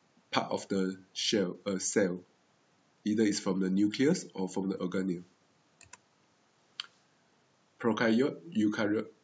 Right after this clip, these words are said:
cell, so different cell type. The making of the cell is different, so the genetic, where they store the genetic information also quite different. And also the, some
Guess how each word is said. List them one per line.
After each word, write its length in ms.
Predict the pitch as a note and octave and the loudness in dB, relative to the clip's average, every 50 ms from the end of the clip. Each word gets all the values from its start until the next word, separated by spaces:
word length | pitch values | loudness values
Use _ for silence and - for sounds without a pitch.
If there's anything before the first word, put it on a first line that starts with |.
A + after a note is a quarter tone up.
| _ - | _ -6
cell, 420 | - - - A#2 A2 A#2 C#3 F#3 F#3+ - - | -4 0 2 4 4 2 2 -2 -4 -8 -8
so 220 | - - A2 G2+ | -4 -2 -2 0
different 480 | - - G#2 - - A#2 A2 G#2+ A2 A2 | 0 0 0 2 4 4 4 4 2 -2
cell 280 | - - A2+ A2 A2+ | 0 2 2 2 2
type. 340 | A2+ - A#2+ B2 D3+ D#3 - _ _ _ _ _ _ _ _ _ _ _ _ _ _ _ _ _ _ _ _ _ _ _ | 0 0 0 -2 -2 -2 -6 _ _ _ _ _ _ _ _ _ _ _ _ _ _ _ _ _ _ _ _ _ _ _
The 260 | - G2 F#2+ F#2+ F#2 F2+ - - - - - - _ _ _ _ _ _ _ _ _ _ _ _ - - | -4 -2 0 0 -2 -2 -6 -8 -10 -12 -14 -16 _ _ _ _ _ _ _ _ _ _ _ _ -8 -2
making 440 | - A2 A2+ A2 - C#3 C#3 - - | 2 2 2 4 6 6 6 6 6
of 140 | G#2+ G#2 - | 2 0 0
the 100 | G2 F#2 | 0 0
cell 260 | - - A2+ G#2+ G2+ | 0 2 2 2 2
is 120 | G2 F#2+ | 2 0
different, 580 | - G2+ G#2 - - A2+ B2 D3+ F3 F3 - - | -2 -4 -4 0 0 0 0 0 -2 -6 -6 -6
so 200 | - A2+ G2+ G2+ | -2 -2 0 0
the 120 | F#2+ F#2 | 0 -2
genetic, 380 | F2 - - G2+ G#2 A#2+ A#2 - - - - - - - | -2 0 0 0 2 2 0 0 0 -4 -6 -8 -4 2
where 180 | G#2 A#2+ A#2+ | 4 6 6
they 160 | A#2+ A2 F#2+ F#2+ | 6 6 4 4
store 280 | - - - A2 A2 | 2 2 2 2 2
the 100 | G#2+ G2 | 2 0
genetic 400 | - - G2 F2+ G#2 G#2+ G#2 - | 2 2 0 2 0 -2 -2 -2
information 720 | G#2+ F#2+ - G2 G2 G2 F#2+ F#2+ - - G#2 G#2 A#2 C3 C#3 - _ _ _ _ _ _ _ _ - | -6 -4 -2 0 0 0 0 0 -2 -4 -6 -6 -8 -10 -12 -18 _ _ _ _ _ _ _ _ -10
also 280 | F#2+ G2 - - G2+ F#2+ | -8 -6 -4 -4 -6 -4
quite 180 | - F#2+ F#2+ | -6 -6 -6
different. 400 | - F#2 - - - F2+ F2 F2 - _ _ _ _ _ _ _ _ _ _ _ _ _ _ _ _ _ _ _ _ _ _ _ _ _ _ _ _ _ _ _ _ - | -6 -6 -6 -4 -6 -6 -6 -6 -10 _ _ _ _ _ _ _ _ _ _ _ _ _ _ _ _ _ _ _ _ _ _ _ _ _ _ _ _ _ _ _ _ -4
And 120 | G2+ G#2 A2 | -2 0 2
also 340 | A2+ A2 - C3 A#2+ A#2 | 2 4 6 6 6 6
the, 640 | A2+ A2+ G2 F#2+ F#2 F#2 F#2 - - - - - - _ _ D#3+ - | 4 4 2 2 2 0 -2 -6 -8 -10 -12 -14 -16 _ _ -16 -8
some 520 | - - B2+ A#2 A#2+ A#2+ A#2+ A#2 A#2 A2+ | -2 0 2 2 2 2 0 -4 -6 -10